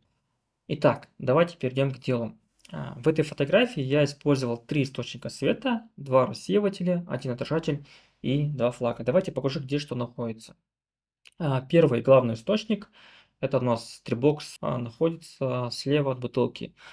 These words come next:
И между ними, как вы видите, я поставил большой рассеиватель. А, это нужно, чтобы создать мягкий блик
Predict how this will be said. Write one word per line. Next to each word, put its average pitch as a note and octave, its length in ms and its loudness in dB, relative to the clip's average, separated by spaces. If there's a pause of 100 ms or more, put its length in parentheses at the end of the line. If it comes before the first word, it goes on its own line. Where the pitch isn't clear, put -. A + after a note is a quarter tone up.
(240)
И C3+ 240 2
между B2 280 0
ними, G#3+ 260 4
как F3+ 200 -6
вы E3 60 -2
видите, E3 280 -2
я C#3+ 280 2
поставил C3 680 -4
большой B2 420 -4
рассеиватель. A#2 760 -6 (580)
А, C3 300 0
это C#3+ 200 0
нужно, A#3+ 220 2
чтобы C3+ 280 -2
создать E3 400 0
мягкий C#3+ 400 -2
блик C#3 420 -4